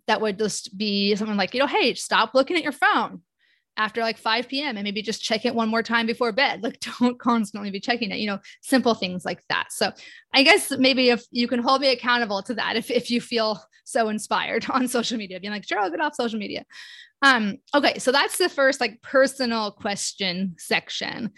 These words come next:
Um, the next one is, uh, all about arthritis management, like, just kind of specific questions about,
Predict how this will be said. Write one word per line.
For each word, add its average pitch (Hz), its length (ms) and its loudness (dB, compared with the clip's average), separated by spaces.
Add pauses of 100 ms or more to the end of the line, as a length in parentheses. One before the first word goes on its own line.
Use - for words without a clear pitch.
(420)
Um, 240 300 4
the 240 100 6
next 277 520 0
one 226 480 -2
is, 214 360 0 (400)
uh, 214 320 6
all 269 220 6
about 226 380 4 (500)
arthritis 214 640 -2
management, 208 480 -4
like, 202 100 -4
just - 160 -4
kind 233 160 2
of 180 80 -2
specific - 480 0
questions 202 460 -2
about, 190 240 4